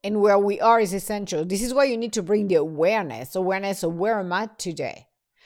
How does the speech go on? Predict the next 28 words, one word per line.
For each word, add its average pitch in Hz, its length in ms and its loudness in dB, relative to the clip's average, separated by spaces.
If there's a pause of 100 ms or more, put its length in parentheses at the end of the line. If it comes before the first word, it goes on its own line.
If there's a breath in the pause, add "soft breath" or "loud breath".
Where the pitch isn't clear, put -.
(160 soft breath)
Ask 240 300 4
yourself, 220 580 -2
"How - 220 4
am 226 140 2
I 175 80 -2
feeling 208 320 -4
right 170 180 -6
now? 156 220 -2
Am 135 100 -6
I 151 380 -2
ticked - 320 -6
off? 262 260 2
Am 175 160 -8
I 175 140 -4
cool? 247 580 4
Am 170 160 -6
I 165 120 0
calm? 226 680 0 (340 loud breath)
Am 190 140 -6
I 185 80 2
happy? 202 420 0
Am 208 100 -2
I 190 100 -4
joyful? 208 520 0
Am 185 160 -6
I 180 60 -4
stressed - 600 -6
out?" 156 340 -6